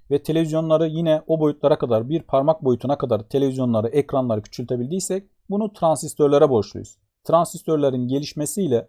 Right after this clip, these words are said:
artık onları çok daha küçük boyutlu olarak yapabilmemiz sayesinde, e, elektronik aletler de bu şekilde çok küçük, minimizal hale gelmiş oldu. Biliyorsunuz artık kolunuza taktığınız kol saatinde, bileklikte dahi, e, çok kolay bir şekilde,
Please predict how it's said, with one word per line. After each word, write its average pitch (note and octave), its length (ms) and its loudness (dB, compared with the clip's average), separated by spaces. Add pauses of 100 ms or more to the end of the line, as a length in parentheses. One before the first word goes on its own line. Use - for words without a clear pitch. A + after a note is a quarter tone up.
artık D3 260 -2
onları D#3+ 260 0
çok - 240 -4
daha D3 160 2
küçük - 280 -14
boyutlu C#3+ 300 -2
olarak B2+ 340 0
yapabilmemiz C#3 440 -4
sayesinde, F#3 720 -2 (380)
e, C#3+ 60 0
elektronik C#3+ 720 0
aletler D#3 440 4
de G3 120 -2
bu F#3+ 60 -4
şekilde C#3+ 360 -6
çok - 280 -6
küçük, - 320 -10
minimizal D3+ 580 0
hale D3 380 2
gelmiş C#3 440 -2
oldu. A#2 320 0 (280)
Biliyorsunuz D#3+ 300 0
artık C#3+ 380 0 (240)
kolunuza D3+ 380 0
taktığınız C3 420 0
kol D#3 220 2
saatinde, A2 560 0
bileklikte D3+ 540 0
dahi, B2 380 2 (260)
e, B2+ 80 -6
çok F3 280 -2
kolay D#3+ 300 4
bir A2+ 40 -8
şekilde, B2+ 460 -4